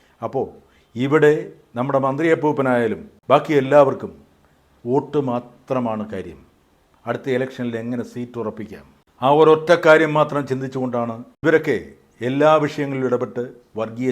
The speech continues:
ശക്തികളെയൊക്കെ പ്രീണിപ്പിച്ചുകൊണ്ടിരിക്കുന്നത്. എനിക്ക് മനസ്സിലാവുന്നില്ല, എത്ര കാലം നിങ്ങളിങ്ങനെ മനുഷ്യരെ വഞ്ചിച്ച് ഭരിക്കും? ഒരു കസേര കിട്ടാൻ വേണ്ടി നിങ്ങൾ ഇത്രയും വഞ്ചന നടത്തുന്നുണ്ടെങ്കിൽ നിങ്ങൾ മറ്റു ചില കാര്യങ്ങൾക്ക് വേണ്ടി എന്തുമാത്രം വഞ്ചന നടത്തിയിരിക്കും? സാധാരണ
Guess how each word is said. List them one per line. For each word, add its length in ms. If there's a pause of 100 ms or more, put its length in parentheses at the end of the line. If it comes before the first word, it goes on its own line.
ശക്തികളെയൊക്കെ 540 (100)
പ്രീണിപ്പിച്ചുകൊണ്ടിരിക്കുന്നത്. 1040 (680)
എനിക്ക് 220 (120)
മനസ്സിലാവുന്നില്ല, 640 (380)
എത്ര 300
കാലം 320
നിങ്ങളിങ്ങനെ 400 (120)
മനുഷ്യരെ 400 (100)
വഞ്ചിച്ച് 440
ഭരിക്കും? 320 (320)
ഒരു 100 (100)
കസേര 380
കിട്ടാൻ 240 (100)
വേണ്ടി 220 (440)
നിങ്ങൾ 180 (100)
ഇത്രയും 340 (140)
വഞ്ചന 300 (100)
നടത്തുന്നുണ്ടെങ്കിൽ 640 (760)
നിങ്ങൾ 160 (120)
മറ്റു 240
ചില 100 (100)
കാര്യങ്ങൾക്ക് 420
വേണ്ടി 240
എന്തുമാത്രം 460 (100)
വഞ്ചന 260 (100)
നടത്തിയിരിക്കും? 540 (380)
സാധാരണ 440